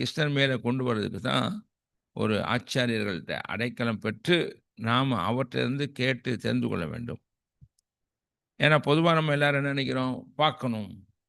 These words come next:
ஏன்னா நம்ம எல்லாரும் என்ன கண்ணால பார்க்கணும். அப்பனா தான் எங்களுக்கு வந்து கேட்பாங்க, "நீ கடவுளை பார்த்தியா?" "அ?" அப்படின்னு சொல்லி எல்லாரும் என்ன கேட்பாங்க. <laughs>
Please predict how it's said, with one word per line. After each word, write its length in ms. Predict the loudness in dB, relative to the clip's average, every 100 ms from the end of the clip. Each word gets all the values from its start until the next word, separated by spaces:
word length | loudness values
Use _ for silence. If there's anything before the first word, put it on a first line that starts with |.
| _ _ _ _ _ _
ஏன்னா 160 | 0 2
நம்ம 180 | 2
எல்லாரும் 320 | 2 2 2 0
என்ன 160 | -2
கண்ணால 480 | -2 -4 -2 -2 -2
பார்க்கணும். 600 | -2 -2 -4 -8 -12 _ _ _ _ _ _ -6
அப்பனா 240 | 0 0
தான் 180 | 2 2
எங்களுக்கு 320 | 2 -2 -2
வந்து 580 | -2 -2 -2 -4 -10 -16 _ _ _ 0
கேட்பாங்க, 500 | 2 2 0 -8 -6
"நீ 180 | -2 0
கடவுளை 420 | 2 2 0 0
பார்த்தியா?" 520 | -2 -2 -4 -8 -8 -12 _ _ _ _ _ -2
"அ?" 140 | -2 -2 -16 _
அப்படின்னு 240 | -4 0 0
சொல்லி 180 | 0 2
எல்லாரும் 400 | 4 4 2 2
என்ன 220 | 2 2
கேட்பாங்க. 300 | 0 -4 -4
<laughs> 500 | 0 2 2 -2